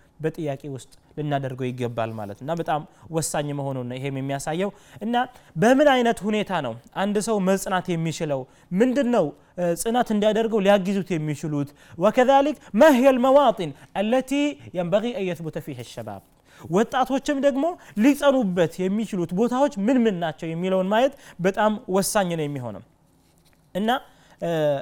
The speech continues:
ቦታዎችን ብንመለከት አስቀድመን ማለት ነው በምን ውስጥ ነው አንድ ወጣት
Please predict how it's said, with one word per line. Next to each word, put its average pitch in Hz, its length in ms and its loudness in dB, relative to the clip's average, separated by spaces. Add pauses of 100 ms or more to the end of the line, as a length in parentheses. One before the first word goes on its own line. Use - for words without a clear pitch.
(540)
ቦታዎችን 254 560 2
ብንመለከት 156 720 -2
አስቀድመን 156 680 -2
ማለት 123 280 -6
ነው 202 140 -2 (920)
በምን 294 320 4
ውስጥ 277 300 -2
ነው 233 140 2
አንድ 262 320 4
ወጣት 294 420 0